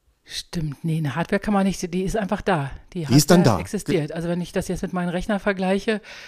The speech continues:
Speaker 1: ähm, die Hardware ist da, ich kann aber, ähm, äh, Plugins und Software aufspielen.
Speaker 2: Genau,
Speaker 1: Und
Speaker 2: du kannst Software aufspielen,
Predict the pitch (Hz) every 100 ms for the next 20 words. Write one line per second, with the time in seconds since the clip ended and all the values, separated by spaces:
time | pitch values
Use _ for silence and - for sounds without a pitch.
0 | - - - 185 170 165 160 165 180 170
1 | 151 - 160 165 220 - - 190 - 180
2 | 185 190 185 170 175 175 175 170 - -
3 | - - _ - 170 160 - 185 - -
4 | 190 196 190 - 185 185 185 - 196 160
5 | 147 147 - - 151 143 143 - - -
6 | 139 95 98 127 - 127 - 110 92 87
7 | - 98 90